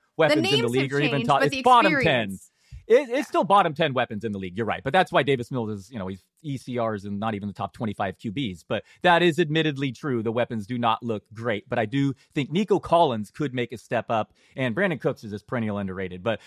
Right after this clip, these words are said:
Speaker 1: Nico Collins would be my answer to you, with a smidgen of Brevin Jordan thrown in as well at tight end.
Speaker 2: It's not a Dalton Del Don spot if you don't mention Brevin Jordan.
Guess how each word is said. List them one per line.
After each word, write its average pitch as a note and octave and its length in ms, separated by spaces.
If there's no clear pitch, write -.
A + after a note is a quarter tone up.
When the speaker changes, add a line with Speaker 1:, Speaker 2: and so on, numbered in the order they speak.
Speaker 1:
Nico G3 220
Collins D#3+ 340
would D3+ 80
be D#3 80
my D3 100
answer C#3+ 260
to - 140
you, C3+ 240
with C3 220
a C3 360
smidgen D3+ 600
of A2+ 80
Brevin A#2 300
Jordan G2 540
thrown A2 200
in G2+ 100
as F#2 100
well G2 200
at F#2+ 80
tight F#2+ 180
end. F2+ 160
Speaker 2:
It's G#3 300
not G#3 380
a G3 200
Dalton G3+ 380
Del G3 220
Don G3 400
spot G3 440
if F#3+ 120
you G3 80
don't F#3 180
mention F#3+ 440
Brevin F#3 380
Jordan. F#3 440